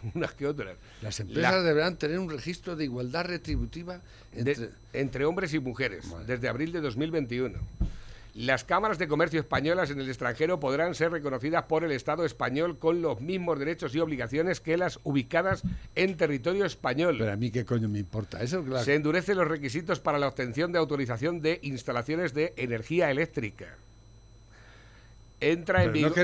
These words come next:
Speaker 2: quieren que, que, no quieren que usemos la energía eléctrica?
Speaker 1: No, señor.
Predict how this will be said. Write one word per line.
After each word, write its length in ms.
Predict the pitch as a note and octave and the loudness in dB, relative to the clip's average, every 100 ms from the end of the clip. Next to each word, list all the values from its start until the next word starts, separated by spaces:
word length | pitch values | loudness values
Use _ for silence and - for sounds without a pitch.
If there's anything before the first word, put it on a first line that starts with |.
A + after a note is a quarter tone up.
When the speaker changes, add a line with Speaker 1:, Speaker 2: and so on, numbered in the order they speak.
| F3+ | 4
Speaker 2:
quieren 240 | E3 D#3 A#2+ | 2 0 0
que, 120 | D3 | -6
que, 40 | C#3+ | -2
no 160 | E3 | -2
quieren 220 | F#3+ G3+ | 0 -2
que 100 | F3 | -2
usemos 260 | D#3+ D3 C#3 | 0 0 0
la 100 | B2+ | -2
energía 320 | B2 A#2+ A#2 | -2 -4 -6
eléctrica? 400 | A2 A2+ C#3+ D3 | -6 -6 -6 -6
Speaker 1:
No, 260 | A2+ C#3+ D#3 | 2 4 4
señor. 320 | B2+ A#2+ G2 | 2 -4 -6